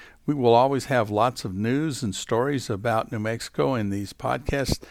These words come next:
Now, if you have something or someone you would like me to talk about, write to me, and it's Michael at freshchilico dot com, Michael at freshchilico dot com.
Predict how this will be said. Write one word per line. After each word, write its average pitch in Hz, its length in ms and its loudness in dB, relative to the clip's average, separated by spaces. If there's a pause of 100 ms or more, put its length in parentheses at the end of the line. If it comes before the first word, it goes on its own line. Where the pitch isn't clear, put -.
(240)
Now, 139 160 2
if - 280 -6
you 247 180 2
have 135 340 0
something - 800 -2
or 175 260 2
someone 123 600 0
you 110 140 -4
would 120 140 -2
like 117 320 -4
me 123 120 -2
to 92 120 -8
talk - 340 -2
about, 92 360 -6 (340)
write - 300 -4
to - 100 -4
me, 143 340 -2 (400)
and 104 180 -2
it's 95 260 -8
Michael 107 680 -4
at 98 220 -4
freshchilico 180 1120 -2 (100)
dot 120 320 -6
com, 156 360 -2 (360)
Michael 139 500 -2
at 117 140 -6
freshchilico 147 920 -2
dot 117 320 -8
com. 131 340 -2